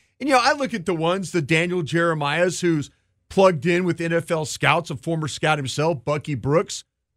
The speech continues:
former scout himself. You know, Dane Brugler has a lot of connections. That I never, ever, ever saw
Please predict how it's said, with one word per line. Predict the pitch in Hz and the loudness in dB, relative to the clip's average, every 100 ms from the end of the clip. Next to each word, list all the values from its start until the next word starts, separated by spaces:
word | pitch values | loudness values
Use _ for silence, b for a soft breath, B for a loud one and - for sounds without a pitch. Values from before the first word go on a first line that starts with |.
| - | 0
former | 165 175 | 0 0
scout | 165 180 165 | 0 0 0
himself. | 165 131 - 151 190 - _ _ _ - | 0 -4 -4 -4 -6 -10 _ _ _ -2
You | 165 | 2
know, | 185 175 b b - | 2 0 b b 2
Dane | 165 202 151 | 4 4 2
Brugler | 170 180 202 | 2 4 2
has | 190 175 | -2 -2
a | 175 | -2
lot | 165 160 170 175 | 0 2 4 2
of | 175 | -2
connections. | 175 160 160 - 170 139 | -4 -2 -4 -6 -8 -4
That | 165 170 | -6 -6
I | 180 277 | -6 -6
never, | 285 294 269 | -4 0 0
ever, | 202 269 277 233 - | 0 2 4 2 -2
ever | - 277 214 | 2 2 2
saw | - 208 180 165 | -2 2 4 4